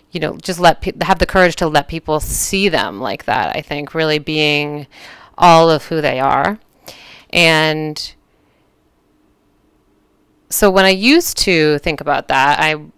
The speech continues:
would maybe think, "Oh, like, they're so great. I love that they're up there doing that, and it makes me feel so inspired to listen to it. Like, I wish I could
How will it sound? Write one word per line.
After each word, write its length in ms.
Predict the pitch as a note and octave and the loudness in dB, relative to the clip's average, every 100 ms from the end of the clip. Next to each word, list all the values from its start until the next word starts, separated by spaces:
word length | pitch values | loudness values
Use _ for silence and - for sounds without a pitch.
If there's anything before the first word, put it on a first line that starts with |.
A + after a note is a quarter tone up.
| _ - | _ -10
would 180 | E3 D#3 | -6 -4
maybe 400 | D#3+ D#3 D3+ D#3 | -2 -2 -2 -6
think, 640 | - D#3+ D3 D3 D3 - _ - - - _ _ _ _ _ _ _ _ _ _ | -4 -2 -2 -4 -8 -18 _ -20 -20 -20 _ _ _ _ _ _ _ _ _ _
"Oh, 180 | - E3+ | -2 0
like, 160 | D#3 D3 | 0 0
they're 140 | E3 | -4
so 220 | E3 D#3 | -4 -6
great. 400 | C#3+ F#3 G#3 G3 | -4 0 2 2
I 100 | F3 | 2
love 280 | D3 D3+ D#3+ | 2 2 0
that 180 | D#3 C#3+ | -2 -4
they're 220 | D3+ C#3+ | -2 0
up 160 | D3 - | -2 -2
there 180 | D3 C#3+ | -6 -4
doing 400 | D#3+ E3+ F3+ F3+ | -6 -4 -4 -2
that, 300 | F3 E3+ E3+ | 0 0 -2
and 120 | D3 | -4
it 40 | |
makes 260 | C#3+ D3 - | -4 -6 -6
me 120 | E3+ | -8
feel 220 | - D#3 | -6 -6
so 140 | - D3+ | -6 -8
inspired 420 | D3+ - D#3 D#3 | -6 0 0 0
to 100 | D3+ | -4
listen 360 | D#3 D#3+ F#3+ F3+ | -6 -4 -8 -8
to 200 | F#3+ F3+ | -4 0
it. 280 | E3+ E3 | 2 2
Like, 160 | C#3+ C#3 | -2 -6
I 100 | C#3+ | -6
wish 240 | D3 D#3+ - | -4 -6 -4
I 260 | C3+ D#3 | -6 -6
could 180 | - E3 | -8 -16